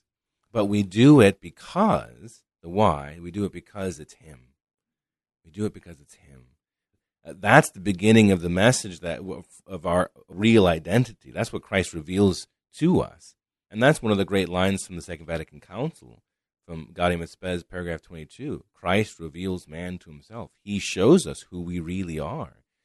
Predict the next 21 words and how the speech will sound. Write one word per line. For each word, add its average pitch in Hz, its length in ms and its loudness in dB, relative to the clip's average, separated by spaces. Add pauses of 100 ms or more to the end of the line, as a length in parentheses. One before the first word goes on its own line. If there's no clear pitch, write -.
(200)
So - 140 -6
you 101 180 0
wanna 120 240 8
find 113 320 2
out 117 120 6
who 117 120 -6
you 117 240 0
are? 131 300 -6 (260)
Sure, 139 220 0
you 127 120 8
can 113 140 -2
watch 92 300 2
Oprah 104 480 2
or 85 60 4
read 95 200 2
any 98 220 2
<laughs> - 40 -14
number 117 220 6
of 98 80 4
various 95 340 2
things, 101 340 -8